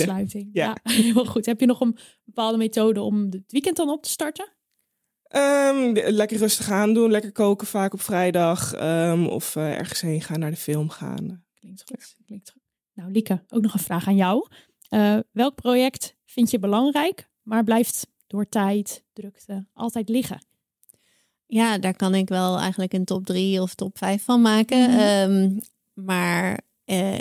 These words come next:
Speaker 3: eentje die wel heel belangrijk is, is dat we, eh, wel verder willen met de segmenten in S-, in Spotler. Want we hebben, ehm, ActionAid die,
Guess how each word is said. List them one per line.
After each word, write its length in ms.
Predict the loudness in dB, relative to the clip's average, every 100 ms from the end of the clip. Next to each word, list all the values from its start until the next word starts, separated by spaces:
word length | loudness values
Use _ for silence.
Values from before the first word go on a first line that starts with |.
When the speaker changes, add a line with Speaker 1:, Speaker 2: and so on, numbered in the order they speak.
| -4
Speaker 3:
eentje 320 | 0 2 2
die 180 | 2 2
wel 180 | 4 4
heel 180 | 2
belangrijk 460 | 2 2 2 2 0
is, 420 | -2 -2 -2 -4 -2
is 300 | -2 -2 -2
dat 180 | -4
we, 80 | -4 -6
eh, 160 | -4 -2 -4 -8 -6
wel 180 | -2 -2 -2
verder 260 | 0 2
willen 240 | 4 4 4
met 220 | 2 2
de 280 | 0 2 0
segmenten 640 | -2 -2 4 6 6 4 2
in 180 | 2 0
S-, 60 | 0 -2 0 0
in 160 | 4 2
Spotler. 520 | 0 -6 -2 0 0
Want 160 | 0
we 60 | 0
hebben, 600 | 2 2 2 2 0 -2 -6
ehm, 520 | -6 -4 -4 -4 -4 -8
ActionAid 800 | -6 -4 -2 0 2 2 0 -6
die, 420 | -4 -2 -2 -4